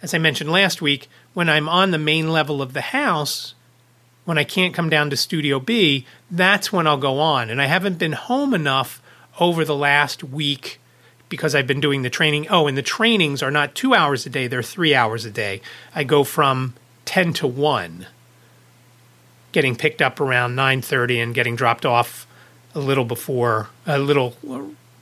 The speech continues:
little after one, one fifteen-ish. By the time I get home, I make lunch for Ziggy and I, and at that point then, once we're done, Liz is usually home, and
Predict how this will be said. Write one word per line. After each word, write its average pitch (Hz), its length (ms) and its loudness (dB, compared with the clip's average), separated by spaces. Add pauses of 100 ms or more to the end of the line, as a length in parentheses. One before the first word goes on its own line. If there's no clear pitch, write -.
(320)
little 175 220 4
after 131 300 2
one, 123 280 -4
one 127 140 -2
fifteen-ish. - 840 -6 (220)
By 190 100 4
the 165 80 2
time 220 240 4
I 208 60 4
get 170 180 2
home, 180 520 2 (180)
I 165 60 -4
make 151 240 0
lunch 170 260 0
for - 160 -6
Ziggy 147 400 -2
and 143 100 0
I, 131 420 -2 (600)
and 127 840 0
at 160 120 -8
that 147 240 2
point 139 280 -4
then, 127 360 0 (300)
once 139 240 -4
we're 131 80 -4
done, 139 480 0 (120)
Liz 160 240 2
is 127 140 -4
usually 123 360 -4
home, 120 340 -2
and 113 240 -6